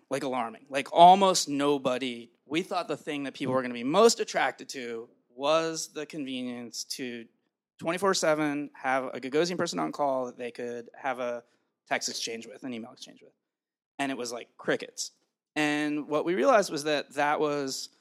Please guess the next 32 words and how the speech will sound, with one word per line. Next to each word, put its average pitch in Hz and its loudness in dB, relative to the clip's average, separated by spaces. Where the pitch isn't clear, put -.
too 202 -2
intense - -4
a 131 -4
difference 123 -8
of 127 -2
experience, - -10
and 147 -2
that 147 0
there 165 4
were 156 4
people 165 0
who 147 2
were 127 -2
interested 175 -2
in 127 -8
following 226 4
it, 160 -4
who 151 0
wanted 151 4
to 170 -4
go 165 2
along 143 0
for - -12
the 135 -4
ride, 170 2
but 143 0
the 135 -10
same 170 -4
way 156 2
you 147 -6
might 170 -4
not 143 -2